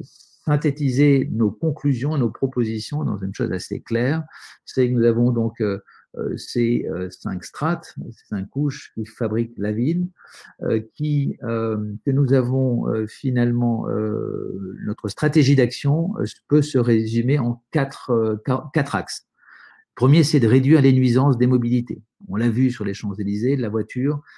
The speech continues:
la surprésence de l'automobile et, et de ses, et de ses nuisances, euh, est une des raisons essentielles du désamour de cette avenue. Et, et donc, ça pose la question des nouvelles mobilités, euh, d'une manière générale. Euh, penser la nature comme écosystème, deuxième pilier,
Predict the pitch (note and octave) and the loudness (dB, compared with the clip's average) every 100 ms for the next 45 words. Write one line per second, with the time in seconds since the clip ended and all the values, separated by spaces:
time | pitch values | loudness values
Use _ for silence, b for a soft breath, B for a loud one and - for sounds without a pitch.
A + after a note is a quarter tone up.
0 | B B G#2+ - - E3 - D3 A#2+ C#3+ | B B -8 -6 -4 -4 0 2 2 2
1 | A#2 A2+ A2 A#2 A#2 A2 B2+ D3+ C#3+ - | 2 0 -2 -2 -2 0 0 0 -2 -2
2 | G#2+ - G2+ G2 G2 - G2 F#2+ F#2 F2+ | -4 -4 -6 -6 -10 -8 -8 -6 -8 -10
3 | - b b b - F2 E2 F#2+ G#2 A2 | -16 b b b -12 -10 -8 -4 -4 -2
4 | C3+ D3 - - B B B - F2+ - | -2 -4 -8 -16 B B B -10 -8 -10
5 | - A2 - A2 G2 G2+ A2+ G#2 - B2+ | -8 -8 -6 -6 -4 -2 -2 -2 -2 -4
6 | - D#3 A#2+ G2+ G#2+ G2+ A2 C3+ C#3+ A#2 | 0 0 2 0 0 2 2 2 2 0
7 | G2 G#2+ A2 G#2+ A#2+ G#2 G#2 F2+ G2 G2 | -4 -4 -4 -2 -2 -4 -6 -8 -8 -6
8 | F#2 A2+ A#2+ F2 - G#2 F2+ F#2+ - A#2+ | -4 -4 -4 -8 -8 -6 -6 -8 -6 -4
9 | A2 F2+ F2+ G#2+ G#2+ G#2+ G2 F#2+ F2 F2 | -4 -6 0 2 2 0 -2 -4 -6 -10
10 | F2 A2 A#2+ B2 B B B - - F#2 | -6 -4 -4 -6 B B B -10 -4 -4
11 | E2+ F#2+ - A#2+ F#2+ - _ B B B | -2 -4 -6 -12 -16 -20 _ B B B
12 | B A1+ G#1+ - - - - D#3+ C#3+ F3 | B -6 -4 -2 -6 -6 0 2 4 4
13 | D3 C3 B2 - C3+ A#2+ B2 A2+ A2+ A2+ | 4 4 2 2 2 4 0 2 0 0
14 | A2 A#2+ - D3+ C#3+ A2+ G#2+ A2 G#2 A#2 | -2 -2 0 2 2 2 2 0 0 0
15 | A#2 C3+ D#3+ | 2 2 0